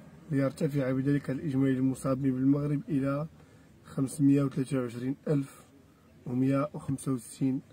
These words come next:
حالة، بينما تم تسجيل عشرة الوفيات، ليصل بذلك الإجمالي الوفيات بالمغرب إلى تسعة آلاف ومائتين وجوج حالة،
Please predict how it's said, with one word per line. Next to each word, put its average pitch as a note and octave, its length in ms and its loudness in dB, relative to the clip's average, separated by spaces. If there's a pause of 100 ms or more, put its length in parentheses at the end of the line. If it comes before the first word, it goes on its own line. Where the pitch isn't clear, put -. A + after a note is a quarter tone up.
(140)
حالة، A2+ 240 -10 (1300)
بينما C3+ 560 2
تم C3 300 0
تسجيل C#3 720 0 (180)
عشرة C#3 500 -6
الوفيات، C3+ 840 -2 (1040)
ليصل C3+ 500 2
بذلك C3+ 380 -2
الإجمالي C3+ 420 0
الوفيات C3+ 560 0
بالمغرب C#3 460 0 (100)
إلى C#3 360 -2 (500)
تسعة C3+ 320 -2
آلاف C#3 340 -2
ومائتين C#3+ 640 2
وجوج C3 300 -2
حالة، A2 360 -6